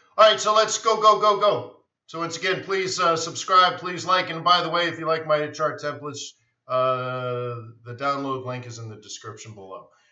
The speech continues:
So let's just zip over. Let's get out of these Swissies. Let's do, uh, let's start with oil 'cause I've been waiting for oil.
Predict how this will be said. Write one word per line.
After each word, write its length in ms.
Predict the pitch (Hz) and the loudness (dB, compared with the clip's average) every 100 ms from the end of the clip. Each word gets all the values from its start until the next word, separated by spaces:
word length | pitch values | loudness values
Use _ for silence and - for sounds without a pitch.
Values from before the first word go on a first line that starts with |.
| _ _ | _ _
So 440 | - 208 185 185 175 | 2 4 4 2 -6
let's 240 | 226 220 | -6 -6
just 220 | - 196 | -8 -8
zip 220 | 147 190 190 | -6 -6 -4
over. 460 | 180 175 175 175 165 | -2 0 0 0 -8
Let's 180 | 160 | -10
get 180 | - 170 | -8 0
out 160 | 165 165 | 2 2
of 60 | |
these 260 | 165 143 - | -2 -8 -8
Swissies. 520 | 170 156 165 165 160 - _ _ _ _ _ _ _ _ _ _ _ _ _ _ _ _ _ _ _ | -10 -8 -8 -8 -10 -16 _ _ _ _ _ _ _ _ _ _ _ _ _ _ _ _ _ _ _
Let's 200 | 135 139 | -14 -12
do, 360 | - 160 156 151 | -8 -6 -4 2
uh, 300 | 147 147 151 | 2 2 -2
let's 160 | 165 - | -6 -4
start 320 | 202 208 165 | 0 0 -2
with 120 | 135 | -8
oil 380 | 135 147 135 117 | -4 -2 -2 -4
'cause 160 | 117 120 | -10 -12
I've 80 | |
been 140 | 120 120 | -12 -8
waiting 280 | 131 127 113 | -8 -10 -14
for 200 | 117 131 | -14 -10
oil. 480 | 135 135 127 131 | -6 -6 -8 -14